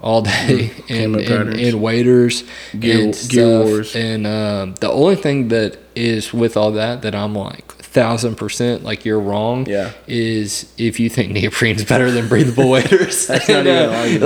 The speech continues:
Speaker 1: like, that's not even an argument,
Speaker 2: Hey, weren't we
Speaker 1: so.
Speaker 2: gonna keep this to thirty, thirty minute podcast?
Speaker 1: We didn't tell anybody that.
Speaker 2: <laughs>
Speaker 1: I
Speaker 2: We
Speaker 1: told
Speaker 2: just
Speaker 1: you
Speaker 2: said
Speaker 1: that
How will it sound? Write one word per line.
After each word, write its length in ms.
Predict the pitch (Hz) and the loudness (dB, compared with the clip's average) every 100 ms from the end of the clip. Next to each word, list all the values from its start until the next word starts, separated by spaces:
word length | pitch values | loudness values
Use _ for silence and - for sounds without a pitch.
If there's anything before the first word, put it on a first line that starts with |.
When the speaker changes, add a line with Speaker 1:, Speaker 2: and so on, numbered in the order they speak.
| 165 | 4
Speaker 1:
like, 100 | 151 | 4
that's 200 | 175 156 | 4 4
not 240 | 156 147 143 | 4 4 4
even 180 | 131 | 2
an 60 | 120 | 0
argument, 400 | 113 117 104 107 | 0 -2 -4 -4
Speaker 2:
Hey, 80 | 131 | -2
weren't 180 | 143 170 | 0 2
we 60 | |
Speaker 1:
so. 40 | 175 | 2
Speaker 2:
gonna 140 | 165 | 2
keep 200 | 123 139 | 2 2
this 160 | 143 135 | 2 0
to 100 | 120 | -2
thirty, 420 | 120 120 120 123 | 0 0 0 -4
thirty 260 | - 117 117 | -4 -2 -2
minute 280 | 123 120 120 | -2 -4 -8
podcast? 720 | 120 117 123 127 131 - - | -10 -10 -10 -10 -10 -14 -8
Speaker 1:
We 200 | 113 123 | 2 4
didn't 240 | 160 113 | 4 2
tell 200 | - 127 | 0 2
anybody 400 | 123 - 78 76 85 | 2 0 0 0 2
that. 500 | 95 120 - 208 - | 0 0 -4 -6 -2
Speaker 2:
<laughs> 40 | |
Speaker 1:
I 160 | 151 160 | 0 2
Speaker 2:
We 60 | |
Speaker 1:
told 160 | 185 143 | 4 2
Speaker 2:
just 80 | 127 | 2
Speaker 1:
you 60 | 139 | 2
Speaker 2:
said 160 | |
Speaker 1:
that 20 | 139 | 2